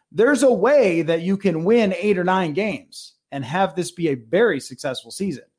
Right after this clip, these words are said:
There's also a way you can win ten games and have it not be a successful season really at all. If it's a bunch of luck, again, if Kevin O'Connell is just the luckiest luckster who ever lucked out,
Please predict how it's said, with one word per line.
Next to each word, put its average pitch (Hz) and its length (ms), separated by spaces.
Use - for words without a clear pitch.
There's 170 220
also 208 320
a 175 80
way 165 180
you 160 180
can 147 280
win 165 240
ten 269 320
games 139 560
and 165 100
have 175 180
it 160 80
not 160 240
be 147 120
a 139 60
successful 135 500
season 120 340
really 104 280
at - 60
all. - 220
If 175 160
it's 196 140
a 196 60
bunch 202 300
of 202 140
luck, 175 480
again, 123 480
if 160 160
Kevin 208 260
O'Connell 185 520
is 135 120
just 156 280
the 151 100
luckiest 185 720
luckster 170 600
who 156 140
ever 170 240
lucked 160 320
out, 160 380